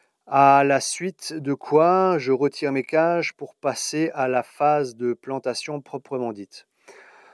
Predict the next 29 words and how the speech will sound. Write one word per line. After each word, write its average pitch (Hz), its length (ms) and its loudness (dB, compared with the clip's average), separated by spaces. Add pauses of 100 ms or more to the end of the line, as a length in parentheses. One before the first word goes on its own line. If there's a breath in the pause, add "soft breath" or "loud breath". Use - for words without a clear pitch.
(400 soft breath)
Ne 143 420 6
changez 180 600 4
rien 160 340 2
à 160 180 0
votre 143 300 -2
méthode 143 420 -4
de 135 120 -8
plantation. 120 680 -8 (300)
Je 123 160 -6
sais 147 240 -4
que 143 160 -8
chacun 151 640 0
a 135 100 -2
son 135 220 -12
petit 139 320 -12
secret 143 420 -2
à 135 80 4
ce 127 160 -10
sujet. 107 460 -10 (760 soft breath)
Donc, 160 480 6
que 156 120 0
vous 151 240 0
mettiez 160 640 2
des 139 300 -6
orties 160 480 -8
ou 139 120 -8
de 127 100 -8
la 127 160 0 (120)
consoude 156 840 -8